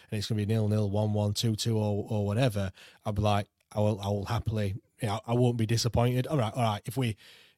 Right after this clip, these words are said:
if we absolutely battered you and we're two nil up and we concede two late goals, it might be a different story. But on the, on the face of it, you know, taking a point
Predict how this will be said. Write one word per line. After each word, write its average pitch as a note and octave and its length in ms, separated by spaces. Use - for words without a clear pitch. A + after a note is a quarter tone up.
if - 80
we C3+ 80
absolutely B2+ 340
battered C3 380
you G#2+ 80
and A2+ 120
we're A2 40
two C3 240
nil A2+ 180
up A#2+ 200
and A2+ 100
we G#2+ 60
concede A2+ 420
two A#2+ 180
late G#2+ 280
goals, A2 320
it G#2+ 40
might A2 140
be G#2 120
a - 20
different G#2 340
story. B2+ 400
But G#2+ 160
on B2+ 160
the, A2+ 180
on C3+ 80
the A2+ 80
face C3 340
of G2+ 120
it, G2+ 100
you C3 100
know, G2+ 160
taking A#2+ 240
a G#2 60
point A#2+ 360